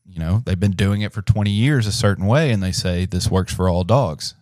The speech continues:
And we say it all the time, generalization does not work well with dog training. And yes, you can possibly force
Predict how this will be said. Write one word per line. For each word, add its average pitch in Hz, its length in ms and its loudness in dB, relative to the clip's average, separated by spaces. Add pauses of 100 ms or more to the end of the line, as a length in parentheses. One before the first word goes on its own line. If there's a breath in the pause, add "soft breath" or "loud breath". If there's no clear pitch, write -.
(160)
And 95 120 -6
we 92 120 -4
say 92 160 0
it 95 60 4
all 95 180 4
the 95 60 2
time, 101 360 2
generalization 90 880 -2
does 90 240 0
not 90 200 -2
work 90 220 -2
well 95 300 2
with 87 120 -6
dog 107 280 2
training. 65 460 -6 (540 loud breath)
And 95 420 4 (1080 loud breath)
yes, 127 360 2
you 98 120 0
can 87 200 -2
possibly 90 800 0
force - 1000 0